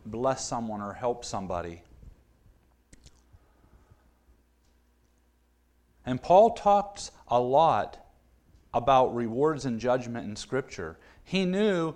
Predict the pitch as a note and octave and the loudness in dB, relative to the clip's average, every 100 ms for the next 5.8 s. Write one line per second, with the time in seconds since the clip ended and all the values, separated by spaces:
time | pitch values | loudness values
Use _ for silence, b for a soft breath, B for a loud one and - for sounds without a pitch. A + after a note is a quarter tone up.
0 | B - C3 B2 F3+ F3+ - F3 E3+ E3+ | B -2 -2 0 -4 -4 -4 -2 0 -2
1 | E3 B B A#2 C#3 C3+ A#2 C3+ D#3+ E3 | -6 B B 0 2 2 2 2 4 0
2 | F3 B B B2+ A#2 C#3 C3 D#3 G3+ G3 | -4 B B -8 -6 -4 -4 -2 0 0
3 | E3 C#3 D#3+ G3 G3+ F#3+ F3 D3 G3+ D#3 | -2 4 4 4 -2 -2 -4 0 -2 0
4 | F#3+ F#3+ E3 C#3+ B2+ B2+ C3+ C#3 - B2 | -4 -6 -6 -8 -10 -6 -6 -6 -4 -2
5 | A#2+ C3 F#3 - F3 A2+ F#2 - | -2 -2 -2 0 2 2 0 -8